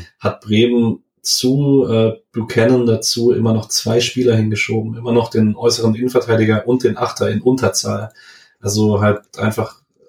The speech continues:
Wahnsinn, wie, <laughs> was für einen Respekt Doan da bekommt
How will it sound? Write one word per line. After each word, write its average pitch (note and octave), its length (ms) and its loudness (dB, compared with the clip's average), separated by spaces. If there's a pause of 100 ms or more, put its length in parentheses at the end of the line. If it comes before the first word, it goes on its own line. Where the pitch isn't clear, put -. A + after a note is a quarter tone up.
(280)
Wahnsinn, A#2 720 2
wie, A#2 220 2
<laughs> C3+ 180 0
was A#3 180 2
für C3+ 80 2
einen A2+ 100 2
Respekt - 420 -2
Doan G#2+ 240 2
da G#2+ 100 4
bekommt A2+ 480 -2